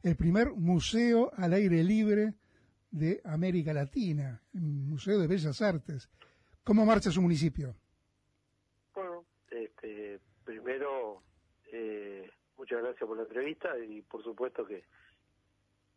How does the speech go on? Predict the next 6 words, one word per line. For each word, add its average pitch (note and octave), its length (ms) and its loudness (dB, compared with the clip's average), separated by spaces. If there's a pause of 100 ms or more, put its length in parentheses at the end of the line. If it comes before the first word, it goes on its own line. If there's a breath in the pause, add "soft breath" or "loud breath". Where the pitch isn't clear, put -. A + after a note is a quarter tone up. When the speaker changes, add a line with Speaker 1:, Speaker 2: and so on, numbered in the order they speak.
(100)
Speaker 2:
caminando D#3+ 720 -6 (240)
de A#2 80 -6
acuerdo A2+ 480 -6 (500)
a G#2+ 40 -8
las A2 200 -8
circunstancias A#2+ 800 -8